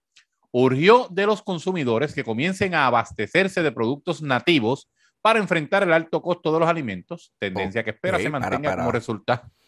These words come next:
Speaker 2: para que, yo,
Speaker 1: <laughs> Eso es por
Speaker 2: perdona,
Speaker 1: donde
Speaker 2: o sea, porque
Speaker 1: viene.
Speaker 2: tú dijiste dos o
Speaker 1: Ajá.
Speaker 2: tres párrafos y
Speaker 1: Sí, no, no,
Speaker 2: hay
Speaker 1: dale,
Speaker 2: que
Speaker 1: dale.
Speaker 2: parar después de dos o tres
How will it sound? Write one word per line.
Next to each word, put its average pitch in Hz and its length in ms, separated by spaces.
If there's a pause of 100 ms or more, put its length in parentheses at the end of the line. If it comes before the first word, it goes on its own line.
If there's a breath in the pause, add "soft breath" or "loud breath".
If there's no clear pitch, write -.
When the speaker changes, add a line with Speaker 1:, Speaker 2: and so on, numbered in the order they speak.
(140)
Speaker 2:
para - 300
que, 87 420 (380)
yo, 113 220
Speaker 1:
<laughs> - 0
Eso - 0
es 151 40
por - 40
Speaker 2:
perdona, 233 420
Speaker 1:
donde 196 60
Speaker 2:
o 190 40
sea, 185 80
porque 165 60
Speaker 1:
viene. 151 160
Speaker 2:
tú 151 80
dijiste 180 200
dos 180 140
o - 20
Speaker 1:
Ajá. 110 100
Speaker 2:
tres 190 160
párrafos 156 680
y 110 260
Speaker 1:
Sí, 190 120
no, 170 100
no, 170 100
Speaker 2:
hay 240 60
Speaker 1:
dale, 143 200
Speaker 2:
que - 40
Speaker 1:
dale. 110 100
Speaker 2:
parar 156 200
después 151 260
de 139 100
dos 139 200
o - 20
tres 127 180